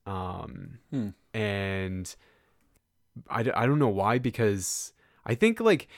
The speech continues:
Speaker 1: when I was a kid, looking back at <laughs> some of the games I played, I remember, like, I was this, I was in this grade when I was playing
Speaker 2: Mm-hmm.
Speaker 1: this game. And then I look at the release date, I'm like, "Well, that game is, like, kinda old." Like, it's funny when you
Speaker 2: <laughs>
Speaker 1: think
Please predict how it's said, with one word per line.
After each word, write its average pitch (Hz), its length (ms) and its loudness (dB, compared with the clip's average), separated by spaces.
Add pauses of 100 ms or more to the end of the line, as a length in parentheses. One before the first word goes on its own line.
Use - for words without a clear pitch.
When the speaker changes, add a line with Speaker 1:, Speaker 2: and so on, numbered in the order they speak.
(260)
Speaker 1:
when 139 100 4
I 170 60 8
was 269 120 4
a 277 80 4
kid, 143 260 4
looking 139 340 2
back 104 300 2
at 123 80 2
<laughs> - 20 -6
some - 240 -4
of - 80 -6
the 165 80 2
games 117 520 -4
I 135 120 4
played, 151 500 0 (400)
I 120 80 4
remember, 143 320 8
like, 120 300 4
I 127 140 4
was 139 220 2
this, - 500 -2 (300)
I 120 60 4
was 143 120 4
in 123 120 2
this 117 160 0
grade 98 360 0
when 92 160 -4
I 92 80 -4
was 92 140 -8
playing - 240 -2
Speaker 2:
Mm-hmm. 196 60 -2
Speaker 1:
this - 160 -6
game. 80 280 -6
And 107 100 -4
then 113 120 0
I 113 80 2
look 113 460 -2
at 113 140 -6
the 120 80 0
release 101 480 -4
date, 135 140 0
I'm 117 120 -2
like, 87 180 -8
"Well, 107 80 -6
that 170 280 -4
game 147 320 -2
is, 101 120 -4
like, 101 180 -4
kinda 143 280 0
old." 117 360 4
Like, 107 120 0
it's - 120 -4
funny 185 300 0
when 143 160 2
you 110 80 0
Speaker 2:
<laughs> - 160 -14
Speaker 1:
think 135 300 0